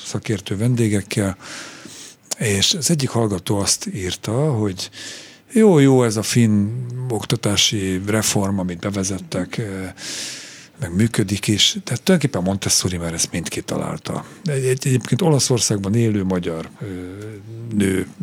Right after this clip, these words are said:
ahogy kiderült, a, az írásából egy édesanyja írta ezt.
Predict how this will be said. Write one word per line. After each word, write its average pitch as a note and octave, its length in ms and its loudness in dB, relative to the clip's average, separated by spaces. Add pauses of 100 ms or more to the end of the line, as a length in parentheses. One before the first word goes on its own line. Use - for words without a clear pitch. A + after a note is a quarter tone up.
(320)
ahogy G2+ 200 -8
kiderült, G2 440 -6
a, G2+ 180 -2 (400)
az G#2+ 140 0
írásából A2 720 2
egy F#2 100 -4
édesanyja F#2+ 560 -4 (800)
írta G#2+ 340 0
ezt. D3 280 0